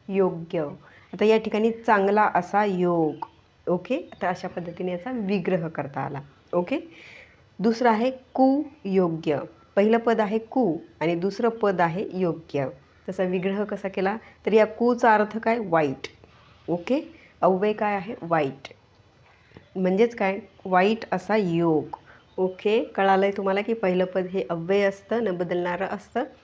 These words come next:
आणि त्याचा उपयोग हा वाक्यामध्ये विशेषणासारखा केला जातो. जसं की यामध्ये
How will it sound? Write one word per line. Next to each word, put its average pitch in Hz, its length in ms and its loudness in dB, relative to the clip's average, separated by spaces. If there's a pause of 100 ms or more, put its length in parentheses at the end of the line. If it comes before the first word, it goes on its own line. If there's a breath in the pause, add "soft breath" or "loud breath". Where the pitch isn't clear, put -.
(180 soft breath)
आणि 180 180 -2
त्याचा 175 220 -4
उपयोग 196 380 0
हा 196 120 -4
वाक्यामध्ये 180 480 -4
विशेषणासारखा 180 840 -8
केला 180 280 -4
जातो. 180 380 -6 (400 loud breath)
जसं 190 180 2
की 233 240 0
यामध्ये 185 460 2